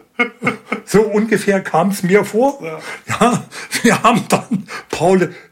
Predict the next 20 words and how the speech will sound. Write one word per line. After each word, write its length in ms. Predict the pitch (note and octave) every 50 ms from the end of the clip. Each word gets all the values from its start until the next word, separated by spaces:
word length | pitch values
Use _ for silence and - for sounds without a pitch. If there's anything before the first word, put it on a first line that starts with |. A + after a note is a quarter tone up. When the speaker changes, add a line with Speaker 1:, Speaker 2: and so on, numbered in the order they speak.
| _
Speaker 1:
den 200 | - E3+ D#3 D3+ C#3+
Rücken 400 | C#3 D#3+ A3 A3 - A3 G3 D#3
gesäubert, 720 | E3+ E3+ D3+ - E3 D#3 D3+ F3 F#3+ G#3 G#3+ G#3+ G3+ - - - _ _ _
wo 200 | - C3+ E3+ E3+
er 180 | D3 D3+ F3 F#3+
immer, 300 | G3+ G3 A3+ A#3 A#3 A3+ A3 G#3+ G#3
oh, 360 | D3+ E3+ G3+ D#3+ B2 B2+ C#3 D#3+ F#3
oh, 340 | A3+ B3+ B3 G3 F3+ D3+ - -
oh. 60 | C4+ C4+ G3+ - A3 - - - -
Also 240 | - E3 C3+ D3 D3
der 120 | D3 D3
Schmerz 400 | C#3+ - D#3+ D#3 C#3+ - - -
war 180 | E3 D#3+ D3 C3+
wieder 180 | D3+ C#3 C#3 B2+
da, 140 | B2+ C#3+
aber 220 | D3 D3+ C3+ C3 B2+
nicht 180 | C3+ D3 C3
in 120 | D3 C3 B2
dem 180 | C3 C3 C3 C3
Moment. 460 | C3 B2 B2 B2+ D3+ F3 E3 -